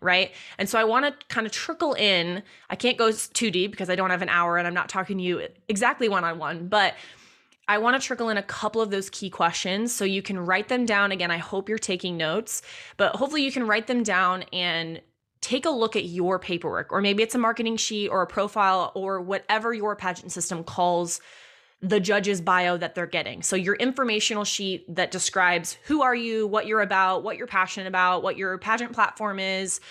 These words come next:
your talent, your whatever, right? That sheet is what I'm referring to. There's a couple key questions, um, that are great to ask yourself before you actually turn it in.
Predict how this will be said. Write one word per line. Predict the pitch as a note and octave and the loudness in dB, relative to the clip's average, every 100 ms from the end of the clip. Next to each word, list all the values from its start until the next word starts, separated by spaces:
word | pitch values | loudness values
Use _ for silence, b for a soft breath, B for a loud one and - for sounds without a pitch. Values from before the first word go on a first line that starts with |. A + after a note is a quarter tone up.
| B | B
your | - | -8
talent, | F3+ G#3+ G3+ F#3+ F3+ F3+ | -2 2 4 4 0 0
your | F3+ F3 F3 D#3+ - | 0 0 0 -2 -12
whatever, | E3 F#3 D#3 - - - | -4 0 2 0 -4 0
right? | F3+ F#3 - | 0 0 -6
That | F#3 G3 G3+ - | -2 4 4 2
sheet | - G3 E3+ | -4 -4 -6
is | D#3+ | -4
what | E3+ | -2
I'm | E3+ | -2
referring | D#3 - D#3 - | -4 -4 -4 -4
to. | - F2+ - B B B B B | -8 -8 -8 B B B B B
There's | G#3+ A3+ | 2 2
a | |
couple | B3+ D4 F4 | 2 2 0
key | F4 B3 A#3+ | 0 -4 -4
questions, | - F#3+ - F#3+ E3 D#3+ E3 - - | 0 0 0 -2 -4 -6 -6 -4 -2
um, | E3+ D#3+ E3 - - | 0 -2 -6 -12 -14
that | E3+ F#3+ F3+ - - _ | 0 4 6 4 -4 _
are | F#3+ | -2
great | G3 F#3+ F#3 G3 A3+ | -2 -4 -2 0 0
to | - A3+ | -2 -2
ask | F3 - | -2 -4
yourself | G#3 F#3+ F3 | -4 -4 -4
before | F3 - F#3 | -6 -8 -6
you | F#3 | 0
actually | E3 E3+ - F3 | 0 0 -2 -4
turn | - F3 | -4 -6
it | D3 C#3+ | -4 -2
in. | - - | -4 -8